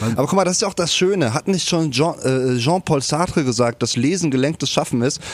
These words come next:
Speaker 2: Guck mal, das gibt, gibt, Gleiche gilt ja auch, äh, jetzt hier fürs Veranstaltungswesen, weißt du? Manchmal muss man ja auch nicht immer alles direkt offenbaren. Man muss auch mal erleben. So. Und dann kann man sich
Speaker 1: Das
Speaker 2: selber
Speaker 1: stimmt.
Speaker 2: sein Bild machen, was es für einen
Speaker 1: Da geb ich
Speaker 2: selber
Speaker 1: dir recht.
Speaker 2: bedeutet. Es kann ja für dich was ganz anderes bedeutet als für die Gisela aus der Nachbarschaft.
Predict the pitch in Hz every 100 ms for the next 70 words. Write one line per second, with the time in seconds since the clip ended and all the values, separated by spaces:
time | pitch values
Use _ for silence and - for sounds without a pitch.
0 | - - 175 120 - - 151 131 135 131
1 | 135 175 147 151 165 135 139 - 135 131
2 | 131 - 135 - 127 - 120 185 - 117
3 | 104 104 - 95 85 131 - 104 - 190
4 | 196 - - - 123 165 180 180 208 196
5 | 165 139 139 127 139 120 117 113 - 107
6 | 107 - - 98 90 87 87 - - -
7 | 131 175 180 156 143 135 160 165 85 71
8 | - - 98 87 82 - - 117 147 175
9 | 156 143 151 165 135 110 104 104 95 98
10 | 87 87 87 117 135 - - 131 139 143
11 | 165 165 135 131 147 101 - - - -
12 | 190 214 - 147 170 156 135 147 170 151
13 | 170 139 123 123 147 135 123 120 123 117
14 | 117 151 170 143 117 110 - 120 151 -
15 | - - - -